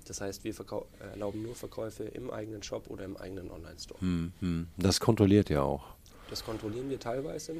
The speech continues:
Speaker 1: ähm, beziehungsweise auch hier, wir werden dann aktiv von den Marken angesprochen. Achtung,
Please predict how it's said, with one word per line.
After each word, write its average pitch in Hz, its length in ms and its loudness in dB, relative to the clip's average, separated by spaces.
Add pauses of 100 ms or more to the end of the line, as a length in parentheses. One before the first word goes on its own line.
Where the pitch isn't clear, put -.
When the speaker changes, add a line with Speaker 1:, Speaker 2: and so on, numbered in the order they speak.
(320)
Speaker 1:
ähm, 110 500 -6 (760)
beziehungsweise 113 580 -4
auch 107 140 -2
hier, 123 260 -2
wir 110 140 -4
werden 104 180 -2
dann 101 120 -4
aktiv 104 360 -10
von 113 140 -8
den 110 140 -6
Marken 92 340 -6
angesprochen. 98 640 -8
Achtung, 104 400 -8